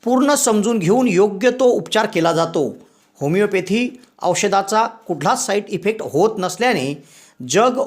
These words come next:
होमिओपॅथीच्या दिशेने वाटचाल करीत आहे. तेव्हा डॉक्टरांकडे स्वतःचा उपचार घेण्याकरिता दोन दिवस अगोदर अपॉइंटमेंट घेणे आवश्यक आहे. डॉक्टरांच्या इतर व्हिजिट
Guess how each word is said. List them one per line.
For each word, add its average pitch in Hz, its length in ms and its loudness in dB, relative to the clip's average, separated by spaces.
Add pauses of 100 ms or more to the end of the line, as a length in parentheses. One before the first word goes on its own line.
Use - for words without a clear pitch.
होमिओपॅथीच्या 220 720 0
दिशेने 208 320 0
वाटचाल 185 380 0
करीत 175 280 -4
आहे. 175 260 0 (1040)
तेव्हा 262 200 4
डॉक्टरांकडे 247 920 -2 (380)
स्वतःचा 214 600 2
उपचार 208 420 0
घेण्याकरिता 170 640 0
दोन 175 280 0
दिवस 190 260 0 (120)
अगोदर 143 540 0 (580)
अपॉइंटमेंट 220 640 0 (200)
घेणे 160 480 0 (100)
आवश्यक 147 440 -2
आहे. 165 300 0 (680)
डॉक्टरांच्या 180 880 0 (300)
इतर 175 380 0
व्हिजिट 165 500 0